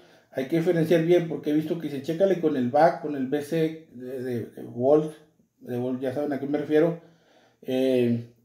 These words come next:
ese tipo de, de equipitos, que yo no puedo decir ese nombre porque me checan.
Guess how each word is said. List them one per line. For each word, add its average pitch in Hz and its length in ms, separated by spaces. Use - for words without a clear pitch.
ese 120 180
tipo 151 320
de, 123 400
de 123 120
equipitos, 170 760
que 117 80
yo 127 100
no 147 160
puedo 156 160
decir 151 160
ese 151 160
nombre 165 560
porque - 360
me 110 140
checan. 151 460